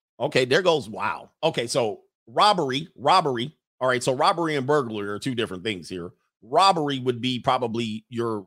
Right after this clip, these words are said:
sticking someone up. Burglary is you're just run up in their house. You don't think they're there.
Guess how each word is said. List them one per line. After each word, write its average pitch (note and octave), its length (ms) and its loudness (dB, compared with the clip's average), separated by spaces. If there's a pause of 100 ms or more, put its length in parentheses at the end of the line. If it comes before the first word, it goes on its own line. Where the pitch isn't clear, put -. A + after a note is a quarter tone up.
sticking C#3+ 420 0
someone G#2+ 320 -2
up. A2+ 220 -2
Burglary C3+ 680 0
is A2+ 160 -4
you're B2 100 0
just A2+ 320 -6 (360)
run C3 240 -2
up A2+ 200 -2
in A2+ 100 -2
their G#2+ 140 -2
house. G#2+ 260 0
You A2+ 80 0
don't G2+ 160 -2
think G#2 160 -4
they're F#2 160 -2
there. F#2 280 -4